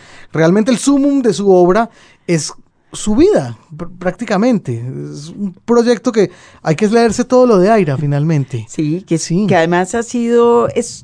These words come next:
Speaker 2: es un escritor que podríamos calificar de experimental,
Speaker 1: Ujú.
Speaker 2: eh, es un escritor que, que gusta a muchos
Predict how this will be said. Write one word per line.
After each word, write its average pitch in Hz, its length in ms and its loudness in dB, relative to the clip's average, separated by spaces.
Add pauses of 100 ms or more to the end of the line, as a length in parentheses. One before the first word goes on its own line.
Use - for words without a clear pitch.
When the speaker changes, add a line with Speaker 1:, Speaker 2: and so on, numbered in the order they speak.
(120)
Speaker 2:
es - 300 -6
un 214 180 -2
escritor 196 760 -4 (460)
que 196 120 -10
podríamos 185 500 0
calificar 175 560 -4
de 185 80 -8
experimental, 180 1120 0
Speaker 1:
Ujú. 151 140 0
Speaker 2:
eh, 180 560 0
es - 140 -10
un 180 100 -6
escritor 175 500 -6
que, 180 420 -4 (500)
que 156 280 -2 (560)
gusta 196 460 0
a 190 40 2
muchos 190 560 -2